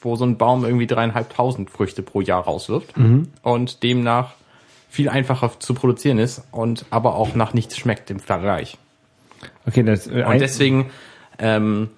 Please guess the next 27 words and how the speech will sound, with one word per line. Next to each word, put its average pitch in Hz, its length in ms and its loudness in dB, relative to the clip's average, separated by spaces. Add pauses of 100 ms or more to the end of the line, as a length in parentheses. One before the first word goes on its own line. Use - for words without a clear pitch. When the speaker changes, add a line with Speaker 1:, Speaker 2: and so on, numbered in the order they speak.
(720)
Speaker 1:
sind 110 400 0
halt 110 140 0
manche 117 300 2
Sorten 110 400 0
einfach 110 240 -4
so 104 100 -4
teuer. 117 380 0 (160)
Manche 117 260 0
Marken, 110 460 -2
Haché 117 320 -4
zum 131 160 -2
Beispiel, 131 240 0
verwendet 110 400 0
nur 127 220 4
Edelkakao. 147 600 -4 (380)
Speaker 2:
Äh, 127 140 4
deswegen 143 260 4
kostet 143 240 2
eine 123 80 2
Tafel 127 280 4 (300)
Haché 127 380 2
drei 120 260 2
Euro 127 220 2
und 120 80 4
eine 110 80 0
Tafel 117 240 0
Milka 113 480 0